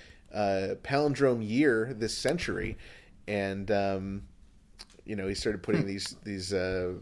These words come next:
Speaker 1: palindromes together, and he said, "Well, that's complete nonsense, but it should mean something." And he's like, "Oh, I just wrote a Bob Dylan song." So he said, "Even the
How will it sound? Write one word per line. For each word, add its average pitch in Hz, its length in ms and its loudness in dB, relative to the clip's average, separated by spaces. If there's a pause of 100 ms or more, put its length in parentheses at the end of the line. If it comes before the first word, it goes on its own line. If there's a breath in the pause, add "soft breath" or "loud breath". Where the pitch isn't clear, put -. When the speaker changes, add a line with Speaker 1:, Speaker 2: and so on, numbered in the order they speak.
(120)
Speaker 1:
palindromes 104 520 -2
together, 98 500 2
and 92 200 -6
he - 60 -20 (220 loud breath)
said, - 160 -12
"Well, 113 140 6
that's 139 160 4
complete 123 340 -2
nonsense, 104 560 -2
but 107 140 0
it 95 100 -4
should 175 340 6
mean 160 220 4
something." 98 460 -2
And 98 80 -6
he's 101 100 -6
like, 117 100 -2
"Oh, 202 140 6
I 120 80 8
just 117 160 -4
wrote 113 140 2
a - 20 -8
Bob 98 300 -4
Dylan 95 240 -6
song." 95 240 -10
So 98 300 -6 (300 loud breath)
he 104 120 -10
said, 110 240 -4
"Even 262 420 6
the - 80 2